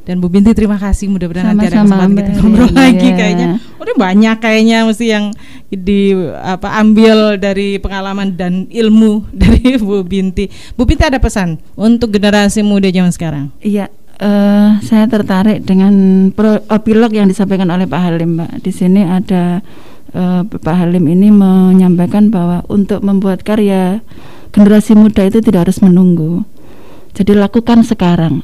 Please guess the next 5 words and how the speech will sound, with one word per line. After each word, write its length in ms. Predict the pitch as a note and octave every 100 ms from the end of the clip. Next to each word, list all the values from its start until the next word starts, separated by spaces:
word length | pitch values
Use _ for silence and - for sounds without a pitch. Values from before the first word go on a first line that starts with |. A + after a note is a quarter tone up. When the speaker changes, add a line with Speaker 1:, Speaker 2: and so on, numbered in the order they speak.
| -
Speaker 2:
apapun 540 | A3+ - A#3+ - A#3+
yang 160 | G#3 F#3+
kamu 260 | F#3+ F#3+
bisa. 560 | F#3+ F#3 - E3 D#3+ - - - - - -
Nah, 260 | - F#3